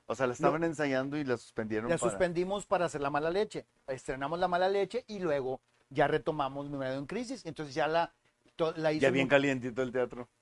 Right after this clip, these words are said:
Speaker 2: Y no, y la
Speaker 1: <laughs>
Speaker 2: hizo mucho tiempo, estábamos con La Mala Leche, pero nos íbamos de gira con Mi marido en crisis.
Speaker 1: Ah, ok.
Speaker 2: O sea, vendía Mi marido en crisis, me, lo vendía, lo vendía, lo vendía. Y así estuvimos. En ese año me caso,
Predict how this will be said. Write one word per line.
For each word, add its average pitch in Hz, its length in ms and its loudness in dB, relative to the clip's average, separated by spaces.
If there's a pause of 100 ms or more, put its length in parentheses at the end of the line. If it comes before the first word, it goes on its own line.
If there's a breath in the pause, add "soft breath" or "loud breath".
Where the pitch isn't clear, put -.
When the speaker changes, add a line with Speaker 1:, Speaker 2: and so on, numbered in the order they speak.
(100)
Speaker 2:
Y 190 140 -4
no, 185 180 0
y 196 80 2
la 180 100 8
Speaker 1:
<laughs> - 20 6
Speaker 2:
hizo 180 220 2
mucho 208 360 -2
tiempo, 202 580 0
estábamos 175 540 0
con 208 160 -4
La 196 80 2
Mala 196 160 2
Leche, 196 260 0
pero 175 220 4
nos 151 180 -8
íbamos 147 280 -4
de 160 100 -2
gira 143 320 -4
con 135 160 -6
Mi 127 80 -10
marido 117 220 -8
en 120 60 -12
crisis. 175 300 -12
Speaker 1:
Ah, 107 160 -4
ok. 101 160 -8
Speaker 2:
O 85 40 -6
sea, 117 100 -6
vendía 123 260 -8
Mi 143 80 -8
marido 151 220 -6
en 143 80 -14
crisis, 113 320 -18
me, 104 260 -18
lo 117 80 -14
vendía, 113 380 -10
lo 113 120 -12
vendía, 110 220 -14
lo 113 100 -14
vendía. 123 260 -18 (680)
Y 151 60 -4
así 151 160 -4
estuvimos. 143 640 -2 (260)
En 160 140 -2
ese 170 160 4
año 175 160 2
me 160 120 -4
caso, 190 380 2